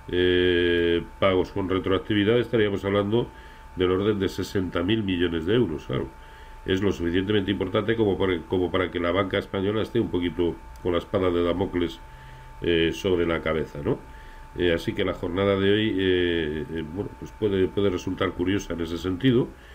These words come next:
Eh, los más afectados serían aquellos que, lógicamente, más, eh, hipotecas de este tipo concedieron, que fueron CaixaBank y Santander,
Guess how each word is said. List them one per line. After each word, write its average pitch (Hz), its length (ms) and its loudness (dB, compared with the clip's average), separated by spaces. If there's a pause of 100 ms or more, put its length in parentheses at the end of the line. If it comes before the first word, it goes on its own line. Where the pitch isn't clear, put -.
(420)
Eh, 90 360 2
los 98 280 0
más - 420 0
afectados 101 760 -2 (460)
serían 98 560 2
aquellos 90 400 -2
que, 90 120 -2
lógicamente, 85 600 -2
más, 90 380 -2
eh, 85 280 0
hipotecas 87 500 -2
de 85 80 -4
este 87 200 -6
tipo 82 280 -4
concedieron, 110 640 0 (540)
que 82 200 0
fueron 85 380 0
CaixaBank 85 600 0
y 85 200 0
Santander, 101 640 0